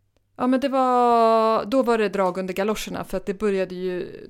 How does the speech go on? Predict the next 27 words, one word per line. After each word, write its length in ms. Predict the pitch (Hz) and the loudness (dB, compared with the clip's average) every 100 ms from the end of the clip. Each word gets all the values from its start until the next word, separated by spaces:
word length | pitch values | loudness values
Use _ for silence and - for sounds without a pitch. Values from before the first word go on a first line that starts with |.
| _ | _
toksnö 1080 | - - 254 190 - - 240 247 220 160 156 | -10 -4 -4 -6 -8 -4 0 0 0 -4 -6
som 420 | - - 208 185 180 | -8 -6 -4 -6 -6
bara 340 | 214 190 175 180 | -4 -2 -2 -4
den 440 | 226 202 160 170 170 _ _ _ | -4 -4 -6 -12 -16 _ _ _
på 100 | 196 | -10
vägen 320 | 180 170 180 | -10 -8 -10
dit 220 | 190 208 | -10 -12
nämligen. 440 | - 170 - - - - - _ - - _ - - - | -12 -12 -12 -12 -14 -16 -20 _ -20 -20 _ -20 -14 -10
Och 120 | - | -6
där 180 | 185 185 | -4 -2
hade 340 | 185 196 190 | -4 -8 -8
vi, 380 | 175 175 156 147 | -10 -10 -10 -12
eh, 360 | - - - - - - | -12 -18 -18 -20 -20 -20
gjort 320 | - 196 - | -16 -10 -8
oss 220 | 190 - - | -8 -10 -14
till 360 | - 190 165 170 | -8 -6 -6 -8
med 240 | 180 175 | -6 -6
hår 280 | 180 180 175 | -6 -6 -6
och 100 | 170 | -6
smink 480 | 180 185 165 185 - - | -8 -8 -10 -12 -16 -12
och 320 | 175 - - | -12 -12 -10
allt 200 | 165 180 | -8 -8
möjligt 380 | 180 160 - - | -10 -8 -8 -10
och 80 | 185 | -14
såg 220 | - 170 | -12 -12
ut 140 | 170 - | -12 -10
som 320 | - 165 | -12 -10